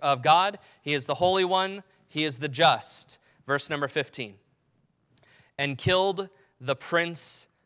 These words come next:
of Life, whom God hath raised from the dead, whereof we are witnesses."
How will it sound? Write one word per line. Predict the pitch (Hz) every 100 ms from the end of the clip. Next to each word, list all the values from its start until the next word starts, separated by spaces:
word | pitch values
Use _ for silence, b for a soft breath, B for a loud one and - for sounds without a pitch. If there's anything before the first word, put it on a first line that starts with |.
| _
of | 135 123
Life, | 127 120 101 - - _ _ -
whom | 127 123
God | 127 139 135
hath | 135 120
raised | 127 120 117 -
from | 123 120
the |
dead, | 113 104 104 - b b b b
whereof | 127 139 127 120 120
we | 120 127
are | 120 117
witnesses." | 120 - 107 - - -